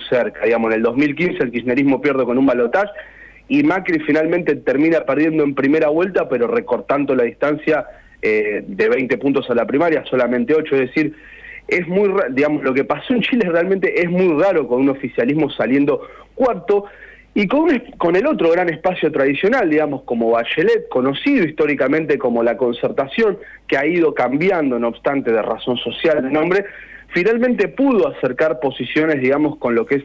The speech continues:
Apruebo Dignidad, que es el partido de Boric, pero, digamos, como un socio casi marginal. Y este rechazo de las figuras tradicionales, no sé si te acordás, Juan, de, digamos, de lo que son las figuras tradicionales de la política y sus armados,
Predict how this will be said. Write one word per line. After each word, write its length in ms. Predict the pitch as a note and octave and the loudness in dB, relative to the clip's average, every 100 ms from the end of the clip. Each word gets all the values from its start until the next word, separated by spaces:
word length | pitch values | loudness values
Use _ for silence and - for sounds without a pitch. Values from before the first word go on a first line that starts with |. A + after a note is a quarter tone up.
| - | -2
Apruebo 400 | A#2+ C#3 C#3 C3 | -2 0 2 2
Dignidad, 520 | B2 C3 F3 B3 D#3+ | 2 2 2 2 -2
que 120 | D3 | -6
es 100 | B2 | -4
el 100 | A#2+ | -4
partido 400 | A2 A#2+ - D#3 | -2 -4 0 2
de 60 | E3 | 2
Boric, 300 | F#3+ G3 G3 - - - | 2 0 -2 -8 -20 -18
pero, 220 | - C#4+ C#4 | -4 -2 0
digamos, 360 | A3+ B3 A#3 | 0 0 -4
como 200 | - D3+ | -2 0
un 160 | F#3+ F#3+ | 0 0
socio 400 | G3+ F#3+ E3 D3+ | -2 -2 -2 0
casi 340 | D#3 D#3 D#3+ | -2 -2 -2
marginal. 720 | C3 A2+ G#2+ - B2 D3 G#2 - - - - - - - - | 0 0 -2 -6 -4 -2 -4 -8 -20 -20 -20 -20 -20 -18 -4
Y 100 | E4+ | -4
este 200 | - A#3+ | 0 0
rechazo 800 | F3+ D#3+ D4 A3 - D3+ D#3 - | 0 0 -2 -2 0 0 0 -2
de 140 | B2 | 0
las 140 | A#2+ - | 0 0
figuras 280 | C#3+ E3 | 2 2
tradicionales, 520 | - B2 A#2+ D#3 F#3 D3 | 0 -2 0 0 2 0
no 60 | |
sé 100 | C#3 | -2
si 80 | D3 | -2
te 60 | A#2+ | -2
acordás, 400 | G#2+ A#2+ D#3+ - - | 0 2 2 0 -8
Juan, 480 | - - E3+ D#3+ C#3 | -8 -2 0 2 0
de, 240 | G#2+ G2 - | 0 -2 -6
digamos, 360 | F#2 A2+ C3 B2 | -4 -2 0 0
de 60 | |
lo 80 | A2+ | 0
que 80 | G#2+ | -2
son 140 | D3 | 0
las 120 | E3 - | 0 2
figuras 280 | D#3+ D#3+ | 0 0
tradicionales 480 | - B2 A#2+ C#3+ D#3 | -2 -4 0 0 0
de 80 | C3 | 0
la 100 | - | 0
política 360 | A#2 D3+ D#3 C#3+ | 2 0 0 -2
y 40 | |
sus 200 | C#3 B2+ | -2 -4
armados, 540 | B2 C3+ F#3 D3+ D#3 | -2 0 0 2 0